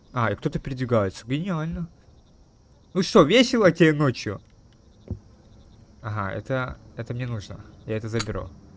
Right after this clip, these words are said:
У меня камеры нет. Где камера? Мужик, ты камеру потерял.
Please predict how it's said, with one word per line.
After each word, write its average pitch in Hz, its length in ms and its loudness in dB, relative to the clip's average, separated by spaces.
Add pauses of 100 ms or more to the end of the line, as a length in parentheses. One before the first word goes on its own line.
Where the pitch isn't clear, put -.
(800)
У 127 80 -10
меня 127 140 0
камеры 107 340 0
нет. 92 220 -8
Где 113 200 -4
камера? 95 440 -6 (960)
Мужик, 120 340 -2
ты 127 80 -6
камеру 104 340 -4
потерял. 92 440 -8